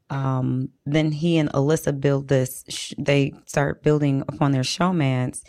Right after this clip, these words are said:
Maybe he feels he can get further with her, but I do agree it's not so good for his game because Joseph already is, like, no to this.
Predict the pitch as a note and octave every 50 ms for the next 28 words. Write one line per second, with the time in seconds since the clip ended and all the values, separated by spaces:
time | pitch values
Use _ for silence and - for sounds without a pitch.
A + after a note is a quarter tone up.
0 | - - - - _ _ _ - D3 D3+ E3 E3 E3+ D#3 E3 D3+ - - D3+ D3+
1 | - - D3+ - D3 C#3+ C#3 - - - - - - D#3+ E3+ F3+ E3 D3 C3 B2+
2 | B2+ B2+ C3 C#3 C#3+ C#3 _ _ _ _ _ _ _ _ _ - D3 C#3+ C3+ -
3 | - - - - F#3 F3+ E3+ D3+ C#3 C3+ C3 C3+ C#3 - _ _ _ _ - D3
4 | C#3 C#3 C3+ B2+ - - F3 G#3 B3 B3 F3+ D3+ D3 D3 D3 C#3 C3 C3 C3 C3
5 | - - - - C#3+ C#3+ - - C#3+ C#3 D3 D3 - - - - E3 E3 D#3+ D3
6 | C#3 - F3 G3 A#3+ A#3 - - D#3 C#3+ D3 C#3 C3+ - - C#3+ D3 D#3 D#3+ D#3
7 | D3 C#3+ C#3+ C#3 C3+ - - - - - - - - D#3 D3+ C#3+ C3+ C3+ B2+ -
8 | - - _ - - - _ - - G3+ G#3+ A3 C4+ - - A#2 G3 F3 D#3 D3+
9 | D3 D3 D3 C#3+ C#3 C3+ C#3 - C#3 C3 C3 B2 C3+ - - - B2+ B2+ B2+ B2+
10 | B2+ B2+ B2 A#2+ A#2+ A#2+ B2 B2 B2+ - - - - C3+ - B1+ B1 - - -
11 | - -